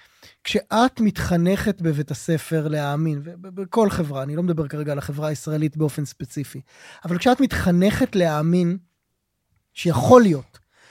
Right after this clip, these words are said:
שיש בני אדם שהם רעים מטבעם, שהם נולדו רעים מטבעם, נולדו אלימים מטבעם, והם תמיד יהיו אלימים.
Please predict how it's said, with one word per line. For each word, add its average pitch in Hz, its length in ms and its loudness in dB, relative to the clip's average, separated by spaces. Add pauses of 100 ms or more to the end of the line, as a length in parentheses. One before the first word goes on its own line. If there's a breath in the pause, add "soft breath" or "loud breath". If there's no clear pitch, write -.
(200 soft breath)
שיש 220 340 4
בני 175 320 4
אדם 165 460 0 (500 soft breath)
שהם 202 440 4
רעים 180 300 6
מטבעם, 151 600 2 (760)
שהם 190 280 4
נולדו 208 480 10
רעים 175 420 2 (160)
מטבעם, 170 560 -2
נולדו 165 420 4
אלימים 202 420 8
מטבעם, 175 520 0 (320 loud breath)
והם 196 300 4
תמיד 214 400 6
יהיו 208 240 8
אלימים. 170 300 2